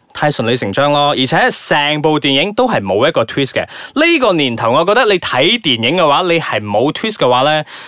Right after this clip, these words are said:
唔掂㗎。感覺上就好似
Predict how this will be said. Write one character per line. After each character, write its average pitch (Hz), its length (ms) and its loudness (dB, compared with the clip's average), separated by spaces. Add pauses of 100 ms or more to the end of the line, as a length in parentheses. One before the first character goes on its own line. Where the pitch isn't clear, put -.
(400)
唔 107 80 -10
掂 101 320 -4
㗎。 101 640 0
感 190 180 0
覺 220 100 2
上 120 240 0
就 113 80 0
好 151 140 2
似 180 140 -4